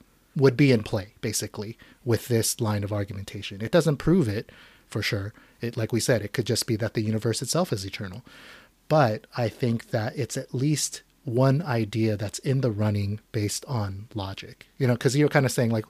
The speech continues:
you know, "Where's the evidence?" We don't really have any evidence to look at. And I would say, at least in terms of this argument, the evidence is logic, not necessarily a specimen that,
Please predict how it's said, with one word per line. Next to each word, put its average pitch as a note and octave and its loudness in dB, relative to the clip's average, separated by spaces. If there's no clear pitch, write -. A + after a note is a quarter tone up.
you C3+ 0
know, A#2 4
"Where's A#2+ 4
the G#2+ 0
evidence?" A2 -2
We A#2+ 0
don't B2+ -2
really A2 0
have A2 -2
any G2+ -4
evidence A#2 2
to - -2
look A2 0
at. A2 -2
And A2 -2
I A2 2
would A2+ -2
say, A#2+ 2
at A#2 -2
least A2+ -2
in A2+ 0
terms D3+ 0
of G#2+ -2
this A#2 2
argument, A#2 -2
the B2+ -4
evidence G#2 -4
is G2+ -6
logic, G2+ -8
not A#2 -4
necessarily G#2 -2
a A2+ -2
specimen G#2 -2
that, A#2 -2